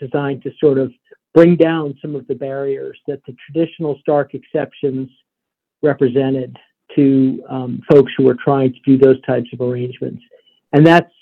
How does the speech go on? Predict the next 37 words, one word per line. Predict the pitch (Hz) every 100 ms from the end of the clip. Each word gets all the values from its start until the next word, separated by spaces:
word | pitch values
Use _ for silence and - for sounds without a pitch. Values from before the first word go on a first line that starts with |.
| _
that's | 190 196
gotten | 190 180 160
a |
lot | 147 151
of | 151
attention | 147 - 147 135 151 139
and | 131
a |
lot | 131 131 131
of, | 135 135 - -
um, | 139 135 127 123 - _ _ _ _ _ -
uh, | 143 160 -
it's | 156 -
a, |
it's | 151 156 -
a | 147
focus | 175 156 135 -
for | 151
a | 143
lot | 139 139 143
of | 127 _
clients | - 139 139 135 -
that | 135
I | 143
interact | 147 131 131 127 -
with | 135 127 123
when | 139 131
they're, | 131 127 131 _ _ _ _
um, | - 139
looking | 139 147 143
at | 147
ways | 139 139 135
to | -
take | - 156
advantage | 139 127 143 143 135
of | 135 123
the, | 143 131